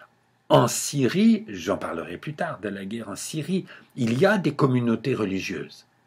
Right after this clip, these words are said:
qui, certaines de ces communautés existent aussi au Liban. Et le, la probabilité d'extension du conflit à la Syrie,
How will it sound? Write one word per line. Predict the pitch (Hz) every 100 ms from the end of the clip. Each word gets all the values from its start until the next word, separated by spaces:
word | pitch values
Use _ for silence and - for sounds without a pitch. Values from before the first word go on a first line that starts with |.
| _ -
qui, | - 107 - - 95 -
certaines | - - - - 185
de | 151
ces | - 113
communautés | - 87 87 101 117 190 175 -
existent | 98 110 156 - 180
aussi | 175 - 208 185
au | 131
Liban. | 165 151 127 - _ _ _ _ -
Et | 113 117 -
le, | 104 110 104 - - - _
la | 110 98 - _ _
probabilité | - 147 190 151 135 131 127 127 - - 220 185
d'extension | 123 107 - - 92 - - 85 -
du | 98
conflit | - 95 - - - _ _ _ _ _
à | -
la | 85 -
Syrie, | - - 131 143